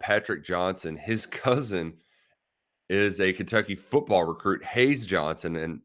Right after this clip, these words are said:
I think he's gonna be a junior next fall, an offensive lineman, uh, at Taylor County. B-, big old boy. So, uh, funny how things come, uh, full circle. The kid actually texted me yesterday, and he's like, "Yeah,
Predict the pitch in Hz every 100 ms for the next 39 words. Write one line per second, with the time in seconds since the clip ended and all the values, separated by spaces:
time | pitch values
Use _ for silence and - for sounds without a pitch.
0 | _ - 135 135 123 107 87 76 85 95
1 | 95 80 80 - - 87 85 - - -
2 | 101 104 104 98 92 92 92 95 87 85
3 | 80 82 80 - 92 - 117 104 87 -
4 | - - _ _ _ _ _ 87 - 85
5 | 82 110 98 85 82 82 - 95 95 110
6 | 110 147 147 123 113 107 101 104 107 98
7 | - 104 95 95 90 - _ _ - 110
8 | 110 107 104 92 85 82 101 95 95 92
9 | 82 87 85 85 78 76 - 71 73 73
10 | 82 - _ _ _ 110 143 185 185